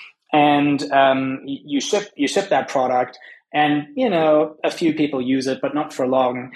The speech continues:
But because you've made these projections, and that's just how you manage your affairs, you just say, "Okay, let's just acquire the customers,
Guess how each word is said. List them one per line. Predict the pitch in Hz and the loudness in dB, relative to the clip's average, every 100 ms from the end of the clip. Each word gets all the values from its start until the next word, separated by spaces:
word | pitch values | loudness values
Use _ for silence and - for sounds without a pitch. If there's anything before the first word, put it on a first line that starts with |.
| - | -8
But | 135 147 | -4 -2
because | 170 180 | 0 0
you've | 151 156 | 0 0
made | 160 151 | 0 0
these | 139 131 | 0 -2
projections, | 143 151 151 - 135 131 | -2 0 0 0 -6 -4
and | 127 | -4
that's | 139 - | -4 -4
just | 135 | -4
how | 135 | -2
you | 131 131 139 | 0 -2 -2
manage | 139 131 120 | -2 -2 -4
your | 123 120 | -4 -2
affairs, | - 196 143 139 - - _ _ _ _ | 2 4 4 2 -2 -14 _ _ _ _
you | 139 | 0
just | 143 143 | 2 4
say, | 151 | 4
"Okay, | 151 135 | 4 2
let's | 139 - | 2 -2
just | 135 | -6
acquire | 120 - 139 127 | -2 2 2 2
the | 117 | -2
customers, | - 135 - 123 120 120 | -6 -8 -8 -8 -6 -6